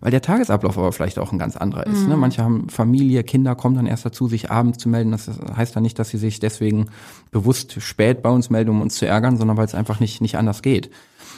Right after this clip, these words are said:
Speaker 1: Und, ähm, dementsprechend die Erwartungshaltung ist, ähm,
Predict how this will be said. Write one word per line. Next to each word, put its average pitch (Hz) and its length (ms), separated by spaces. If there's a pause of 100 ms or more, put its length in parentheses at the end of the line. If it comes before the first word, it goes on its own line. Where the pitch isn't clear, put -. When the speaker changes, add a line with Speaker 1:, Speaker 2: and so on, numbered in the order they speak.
(140)
Speaker 1:
Und, 101 520
ähm, 98 480 (160)
dementsprechend 107 580
die 90 60
Erwartungshaltung 104 760
ist, - 320 (580)
ähm, 98 540